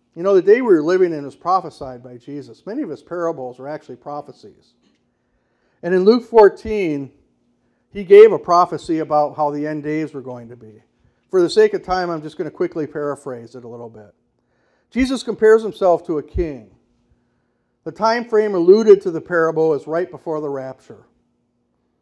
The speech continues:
Jesus invites everybody to his wedding banquet. When he says everybody, he's inviting the entire church. However,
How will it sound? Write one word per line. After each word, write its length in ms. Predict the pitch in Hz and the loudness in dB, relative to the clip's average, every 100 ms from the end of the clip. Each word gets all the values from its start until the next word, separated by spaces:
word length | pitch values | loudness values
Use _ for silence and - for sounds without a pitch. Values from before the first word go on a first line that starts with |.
| _ _ _ _ _ | _ _ _ _ _
Jesus 460 | 208 240 254 - | -6 -4 -2 -4
invites 460 | 190 180 185 180 - | -6 0 2 0 -2
everybody 600 | - 208 214 185 175 170 151 | -4 -2 -2 -2 0 0 -2
to 160 | 170 | -4
his 160 | 147 131 | -6 -6
wedding 300 | 135 131 123 | -12 -12 -14
banquet. 520 | 120 110 _ 110 - _ _ _ | -20 -20 _ -20 -20 _ _ _
When 140 | 156 165 | -12 -4
he 40 | |
says 220 | 202 175 | -2 -2
everybody, 340 | 196 196 196 185 | 0 4 6 6
he's 120 | 165 | 4
inviting 500 | 156 175 185 165 160 | 0 0 0 -2 -10
the 120 | 147 | -10
entire 420 | 135 - 170 156 | -12 -10 -8 -8
church. 500 | - 135 117 - _ _ _ _ _ _ _ _ _ _ _ _ _ _ _ _ | -10 -16 -18 -20 _ _ _ _ _ _ _ _ _ _ _ _ _ _ _ _
However, 640 | 170 202 240 208 165 214 | 6 8 8 8 4 2